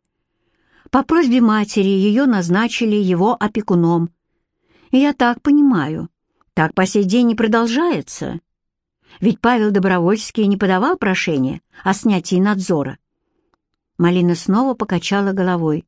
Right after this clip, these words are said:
«Но он подаст», — с уверенностью заявила она через пару секунд. «Вы его представитель?» Ей придётся попотеть,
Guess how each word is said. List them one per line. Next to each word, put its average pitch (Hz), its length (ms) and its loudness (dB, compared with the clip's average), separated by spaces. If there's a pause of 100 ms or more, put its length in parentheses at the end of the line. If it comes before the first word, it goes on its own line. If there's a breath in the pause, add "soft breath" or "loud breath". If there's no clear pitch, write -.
(1300)
«Но 254 320 2
он 254 160 2
подаст», — 196 720 -4 (440)
с - 160 -6
уверенностью 175 680 2
заявила 175 480 0
она 208 220 0
через 190 320 -4
пару 208 300 0
секунд. 165 480 -2 (1700)
«Вы 190 220 4
его 202 600 2
представитель?» 202 960 -2 (1700 soft breath)
Ей 180 360 2
придётся 185 760 -2
попотеть, 139 1300 -4